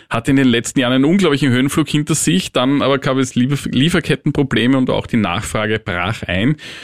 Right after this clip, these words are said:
Jetzt wird das Unternehmen restrukturiert. Heuer lag das Minus bei zweiundzwanzig Prozent. De facto liegt der Kurs wieder dort, wo der Ausgabepreis lag. Immerhin scheint die Restrukturierung zu greifen. Im dritten Quartal lagen die Zahlen über den Analystenerwartungen.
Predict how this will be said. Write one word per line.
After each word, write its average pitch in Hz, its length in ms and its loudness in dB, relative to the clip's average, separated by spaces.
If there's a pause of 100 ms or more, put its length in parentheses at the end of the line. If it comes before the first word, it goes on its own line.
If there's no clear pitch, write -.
(220)
Jetzt - 240 -2
wird 131 120 0
das 131 120 -2
Unternehmen 120 360 2
restrukturiert. 120 840 0
Heuer 131 220 2
lag 120 220 -2
das - 200 -6
Minus 131 360 2
bei 113 220 -2
zweiundzwanzig 120 680 -2
Prozent. 123 440 -2 (540)
De 139 60 0
facto - 400 -2
liegt 156 180 0
der 156 60 0
Kurs - 340 0
wieder 147 180 0
dort, 113 420 -2
wo 127 40 0
der 127 120 0
Ausgabepreis 90 760 -2
lag. 95 300 -2 (880)
Immerhin 180 540 2 (240)
scheint - 280 -2
die 139 60 2
Restrukturierung 120 580 0
zu - 120 -10
greifen. 107 400 -2
Im 123 120 2
dritten 156 280 -2
Quartal 120 320 0
lagen 113 200 0
die 117 100 0
Zahlen 101 360 -2
über 165 220 0
den 123 360 0
Analystenerwartungen. 98 1000 -2